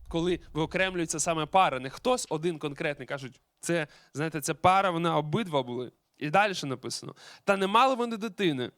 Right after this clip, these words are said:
бо Єлизавета була неплідна, обоє постаріли в днях своїх». Одного разу, коли він за своєю денною чергою служив перед Богом,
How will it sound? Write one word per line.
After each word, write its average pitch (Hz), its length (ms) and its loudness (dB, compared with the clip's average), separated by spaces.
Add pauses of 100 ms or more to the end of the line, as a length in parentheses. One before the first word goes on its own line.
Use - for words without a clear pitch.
(100)
бо 151 140 2
Єлизавета 151 440 2
була 156 160 2
неплідна, 185 600 0 (300)
обоє 151 260 2
постаріли 196 680 0 (400)
в 127 100 -10
днях 160 200 0
своїх». 147 500 -4 (360)
Одного 254 360 4
разу, 226 280 4
коли 202 220 0
він 196 360 -2 (140)
за 156 100 0
своєю 175 420 2
денною 175 300 0
чергою 165 400 0
служив 147 440 -4
перед 135 280 -4
Богом, 185 480 0